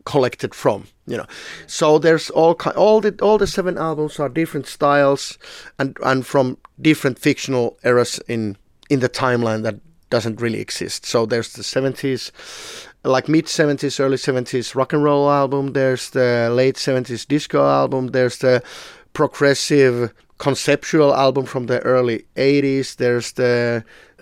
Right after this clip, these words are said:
you know, pre, mid eighties, I would say leather metal, leather rock, like, heavy rock album.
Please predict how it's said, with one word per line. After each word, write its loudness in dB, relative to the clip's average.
you -2
know, 2
pre, 4
mid -2
eighties, 0
I -6
would -4
say 0
leather 6
metal, 2
leather 4
rock, -2
like, -2
heavy 2
rock -4
album. 0